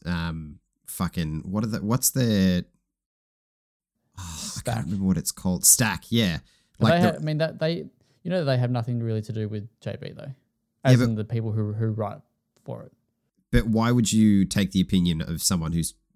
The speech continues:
Speaker 1: ostensibly trying to sell you shit? Like, regardless
Speaker 2: Yeah.
Speaker 1: of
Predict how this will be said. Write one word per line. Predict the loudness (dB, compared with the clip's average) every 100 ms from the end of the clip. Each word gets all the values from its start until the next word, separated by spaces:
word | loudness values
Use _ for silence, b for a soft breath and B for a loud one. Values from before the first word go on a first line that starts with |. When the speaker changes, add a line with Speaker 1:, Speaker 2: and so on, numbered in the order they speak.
| _ _ _ _ _ -4
Speaker 1:
ostensibly | -2 0 -2 -2 -6
trying | -4 -2
to |
sell | -2 -2 -6
you | -6
shit? | -8 -8 -14 _ _ _
Like, | -10 -10 -12 -4
regardless | 0 2 2 2 4
Speaker 2:
Yeah. | 4
Speaker 1:
of | 2